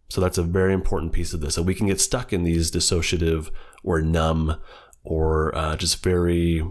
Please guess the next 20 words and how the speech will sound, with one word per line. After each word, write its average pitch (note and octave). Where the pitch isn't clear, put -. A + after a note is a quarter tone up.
immobile F2+
kind G2+
of E2
states -
day -
to C#3+
day. G#2
That G#2
doesn't D3+
mean C#3
that G#2
we're G#2
always F2
immobile, F2
but F2
there G2
might F#2
be F#2
some E2+
numbness E2